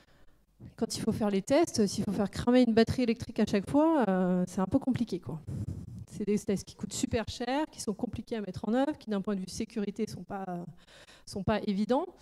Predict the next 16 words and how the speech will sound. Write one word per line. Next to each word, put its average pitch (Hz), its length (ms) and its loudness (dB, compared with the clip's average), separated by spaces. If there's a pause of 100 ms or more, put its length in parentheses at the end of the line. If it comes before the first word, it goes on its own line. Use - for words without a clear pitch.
(460)
Euh, 196 360 4 (200)
et 240 80 2
donc 269 160 0
c'est 240 100 -6
là 262 160 -2
où 294 100 2
on 233 60 4
fait 233 160 6
appel 262 240 8
au 262 60 8
numérique. 233 500 2 (220)
On 214 100 0
se 190 60 0
dit : « 185 100 -10
Très - 180 -2
bien, 240 300 2